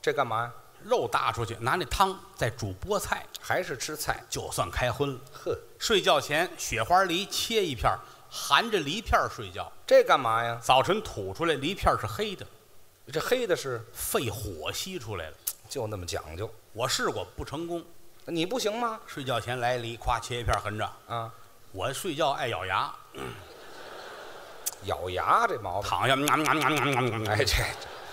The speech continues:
Speaker 1: 这就咽了。
Speaker 2: 后来我就想，我找一个人，就我睡觉，他看着我。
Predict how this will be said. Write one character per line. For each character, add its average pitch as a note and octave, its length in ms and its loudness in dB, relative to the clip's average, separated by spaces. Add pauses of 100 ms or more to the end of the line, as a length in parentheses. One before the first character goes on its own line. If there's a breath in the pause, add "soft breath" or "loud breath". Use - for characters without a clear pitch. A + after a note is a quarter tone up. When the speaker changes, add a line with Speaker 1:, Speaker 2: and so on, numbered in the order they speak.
(140)
Speaker 1:
这 D3+ 140 6
就 D#3 100 6
咽 F3 200 8
了。 A2 200 0 (220)
Speaker 2:
后 A3 160 0
来 G#3 100 6
我 D#3 160 2
就 D3+ 80 -4
想， G#2+ 300 2 (280 loud breath)
我 F#3+ 100 -2
找 E2+ 280 -2
一 B2+ 140 2
个 F#3+ 80 4
人， D#3 240 0
就 D#3+ 80 -2
我 G2+ 180 -4
睡 - 160 -2
觉， D#3+ 160 2
他 C#3+ 80 0
看 D4 360 2
着 F3 80 4
我。 - 200 -6